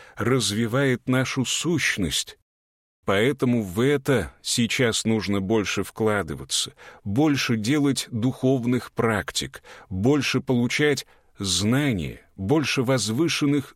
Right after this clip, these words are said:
впечатлений получать. Вот это нам поможет в развитии. Последние слова учитель проговорил, повысив интонацию, давая сильный настрой на развитие.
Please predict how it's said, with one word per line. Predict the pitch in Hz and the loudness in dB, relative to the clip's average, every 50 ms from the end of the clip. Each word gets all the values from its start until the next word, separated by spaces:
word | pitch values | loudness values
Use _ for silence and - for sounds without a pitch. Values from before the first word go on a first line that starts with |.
| - | -20
впечатлений | - - - - 139 139 - - 135 135 - - 117 143 170 170 151 131 104 90 82 | -20 -20 -8 -4 -4 -2 -2 -2 -4 -4 -4 -2 0 0 2 2 2 0 0 -2 -2
получать. | - 104 101 101 104 113 - - 107 82 65 65 - - _ _ _ _ _ _ | -2 0 0 2 0 0 0 0 0 -2 -2 -4 -10 -16 _ _ _ _ _ _
Вот | - 101 98 117 135 135 135 - - | -6 -2 2 2 2 2 0 0 2
это | 135 139 160 151 135 - 143 | 2 2 2 2 0 0 2
нам | 127 123 127 135 139 131 - - _ _ _ _ _ _ - | 2 4 2 2 2 0 -2 -4 _ _ _ _ _ _ -2
поможет | 123 120 120 117 123 131 135 120 107 117 107 - - | 0 2 2 4 4 4 2 2 0 -2 -4 -6 -8
в | 95 92 98 | -8 -4 0
развитии. | 110 107 104 90 85 85 87 107 101 87 - - - 78 64 64 - _ _ _ _ _ _ _ _ _ _ _ _ _ _ _ _ _ _ _ _ _ _ _ _ | 0 0 0 0 -2 -2 0 0 -2 0 -2 -4 -4 -4 -8 -12 -16 _ _ _ _ _ _ _ _ _ _ _ _ _ _ _ _ _ _ _ _ _ _ _ _
Последние | - 107 - - 180 202 214 156 143 151 147 135 | 0 2 2 2 2 2 2 2 2 2 2 2
слова | - - 135 131 143 147 185 190 165 131 - - - - | 2 2 2 2 2 2 2 2 0 0 -4 -6 -4 -2
учитель | 131 120 - - - - - - 120 110 | -2 0 0 0 -2 -2 -2 -2 -2 -2
проговорил, | - - 104 113 107 98 110 104 110 117 135 160 160 135 113 | -2 -2 -2 0 0 0 0 0 0 0 0 0 0 0 0
повысив | - 117 110 107 101 123 131 110 - - 110 95 - - - - _ | 0 -2 -2 0 0 0 0 0 0 0 -2 -4 -6 -12 -18 -8 _
интонацию, | - 110 107 98 - 107 98 101 98 90 78 67 - - - - - 71 - - - | -2 -2 -2 0 0 0 0 0 0 -2 -2 -4 -4 -4 -4 -4 -6 -10 -14 -16 -8
давая | - 92 110 107 123 135 139 135 123 104 - - _ _ _ | -2 -2 0 2 2 2 2 2 2 0 -2 -8 _ _ _
сильный | - - - - - - 151 160 156 147 139 135 127 117 113 | -6 -4 -2 -2 -2 -2 0 0 0 2 2 2 2 2 2
настрой | 107 107 101 101 - - - - 113 117 113 104 92 - - - | 0 0 0 0 -2 -2 0 0 2 2 2 0 -2 -6 -8 -6
на | 95 101 104 | -4 0 0
развитие. | 104 104 104 87 87 82 87 95 82 71 - - - 71 62 - - | 2 0 0 0 -2 -4 -4 -4 -4 -4 -4 -6 -6 -6 -10 -14 -16